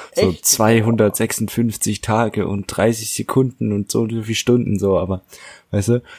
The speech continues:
Speaker 1: die Uhr musst du dir einfach ins Zimmer stellen und immer für die Schultage bis zu den nächsten Ferien.
Speaker 2: <laughs> Oh, das wär der Shit, Alter.
Speaker 1: Irgendwie cool,
Speaker 2: Nee,
Speaker 1: oder?
Speaker 2: aber Sommerferien werden dies Jahr, werden dies Jahr Baba. Es kann auch, nein, äh,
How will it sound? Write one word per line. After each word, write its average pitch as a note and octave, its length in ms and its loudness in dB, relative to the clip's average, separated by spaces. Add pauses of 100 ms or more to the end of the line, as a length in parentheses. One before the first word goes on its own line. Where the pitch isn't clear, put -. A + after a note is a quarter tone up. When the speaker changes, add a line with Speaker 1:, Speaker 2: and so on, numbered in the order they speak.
Speaker 1:
die G#2 240 2
Uhr F#2 160 4
musst F#2 200 0
du G2 40 0
dir F2+ 140 4
einfach F2 180 0
ins F2+ 220 -2
Zimmer F#2+ 240 -4
stellen F2+ 400 -4
und D#2 140 -4
immer F#2 120 -2
für F#2 120 -4
die F2 100 -4
Schultage G2+ 560 0
bis F#3 160 0
zu F#2 60 0
den F2 80 0
nächsten F2+ 260 -2
Ferien. E2 580 0
Speaker 2:
<laughs> - 340 -16
Oh, C#3 240 4
das B2 260 0
wär B2+ 100 -2
der A#2 320 -8
Shit, - 260 -14
Alter. - 340 -16 (200)
Speaker 1:
Irgendwie G#2+ 380 -4 (120)
cool, A2+ 120 2
Speaker 2:
Nee, A3+ 80 6
Speaker 1:
oder? A3+ 80 6
Speaker 2:
aber F3+ 220 4
Sommerferien F3 760 2
werden C#3+ 240 -2
dies D#3 220 -8
Jahr, A2 300 2
werden A2+ 140 -2
dies C3+ 200 -8
Jahr A2 100 2
Baba. G#2+ 340 -2
Es - 140 -10
kann D#3 120 0
auch, C#3 160 2
nein, C#4+ 920 0
äh, G4 760 -4